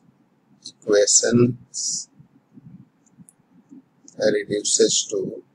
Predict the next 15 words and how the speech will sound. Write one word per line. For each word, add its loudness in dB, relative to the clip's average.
reduces -10
to, -6
what 4
will -8
be -12
that? 2
Tan 8
p -2
plus 2
q, 2
tan 6
p -6
plus 4
two -2
q -2